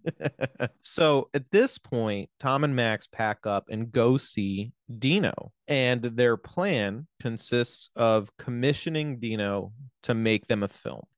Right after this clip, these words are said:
and to have Machine involved as well. And that is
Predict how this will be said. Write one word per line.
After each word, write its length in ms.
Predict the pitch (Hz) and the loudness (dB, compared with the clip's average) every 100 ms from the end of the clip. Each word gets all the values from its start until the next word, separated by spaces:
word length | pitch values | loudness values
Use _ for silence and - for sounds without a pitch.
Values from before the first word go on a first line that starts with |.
| - | -4
and 400 | 117 107 104 98 | 0 2 0 -2
to 160 | 120 107 | -2 0
have 500 | 120 117 117 113 104 - _ - | 0 2 4 2 0 -10 _ -6
Machine 640 | 123 117 - 147 143 147 | -2 -2 -2 -2 0 0
involved 720 | 135 123 110 113 107 104 98 | -2 -2 0 4 4 2 -2
as 220 | - 98 110 | -8 -8 -2
well. 580 | 131 165 113 107 110 - | 2 4 6 4 0 -2
And 260 | 127 117 104 117 | -4 -4 -4 0
that 400 | 135 151 156 - - | 0 2 0 -2 0
is 580 | 131 123 117 110 - | 2 2 0 -4 -10